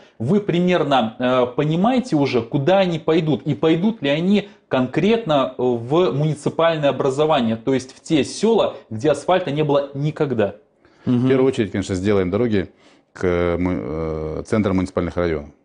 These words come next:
Speaker 2: У нас есть там Лазовский район, который отрезан, сегодня грунтовая, ну, не отрезан, а грунтовая дорога, и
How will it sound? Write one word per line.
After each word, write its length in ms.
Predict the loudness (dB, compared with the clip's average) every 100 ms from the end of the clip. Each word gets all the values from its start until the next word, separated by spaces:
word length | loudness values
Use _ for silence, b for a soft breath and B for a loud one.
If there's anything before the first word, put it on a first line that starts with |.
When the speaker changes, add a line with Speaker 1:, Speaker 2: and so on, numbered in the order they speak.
| _
Speaker 2:
У 40 | -4
нас 220 | -4 -2
есть 280 | -4 -6 -14 _ _ _
там 160 | -4
Лазовский 380 | 0 0 0 -2
район, 240 | 0 0
который 300 | -2 -4 -2
отрезан, 420 | -2 0 -2 -2 -4
сегодня 240 | -4 -2
грунтовая, 400 | -2 -2 -2 -2
ну, 140 | 0
не 80 | 0
отрезан, 440 | 2 0 0 -2 -4
а 120 | -6
грунтовая 420 | -4 -4 -4 -4
дорога, 480 | -2 -2 -2 -4 -6
и 360 | -4 -4 -4